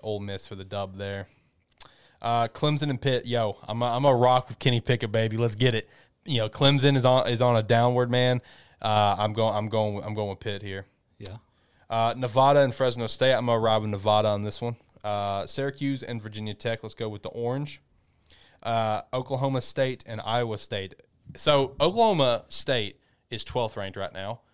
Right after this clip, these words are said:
Speaker 1: Iowa State is no longer ranked. I think they were ranked right at the beginning of the season.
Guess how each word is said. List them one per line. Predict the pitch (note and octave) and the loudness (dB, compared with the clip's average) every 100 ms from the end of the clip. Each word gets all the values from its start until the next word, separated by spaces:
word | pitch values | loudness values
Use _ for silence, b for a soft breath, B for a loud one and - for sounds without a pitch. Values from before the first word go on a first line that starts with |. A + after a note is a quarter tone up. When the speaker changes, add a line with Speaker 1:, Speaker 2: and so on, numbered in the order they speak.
| _ - | _ -4
Speaker 1:
Iowa | G#2+ A#2+ A#2 | -2 0 -2
State | B2 A2+ | -4 -4
is | G2+ | -6
no | G#2+ | -4
longer | A2 A#2+ A#2+ | -4 -4 -6
ranked. | G#2+ A2+ | -6 -6
I | G#2+ | -10
think | A2 | -8
they | G#2+ | -6
were | G#2+ G#2 | -4 -6
ranked | G2 G2 - | -6 -8 -6
right | G#2 | -6
at | G2+ | -6
the | F#2+ | -10
beginning | G#2 G2+ | -10 -10
of | |
the | - | -10
season. | A2+ B2+ | -8 -10